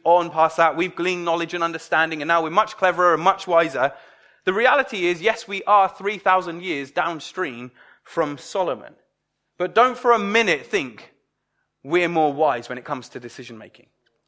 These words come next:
Yes, when it comes to things like technology, we have accumulated knowledge that builds on top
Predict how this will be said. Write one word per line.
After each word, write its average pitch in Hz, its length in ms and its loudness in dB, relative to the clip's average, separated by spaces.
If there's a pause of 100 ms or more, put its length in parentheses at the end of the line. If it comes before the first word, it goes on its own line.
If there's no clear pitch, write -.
(160)
Yes, 240 240 2
when 254 100 2
it 226 80 -4
comes 226 220 0
to 190 100 -12
things 208 220 -6
like 180 180 2
technology, 175 560 0
we 160 140 -10
have 175 160 2
accumulated 208 800 -2
knowledge 175 320 0
that 160 220 -2
builds 185 320 4
on 165 120 -2
top 160 400 2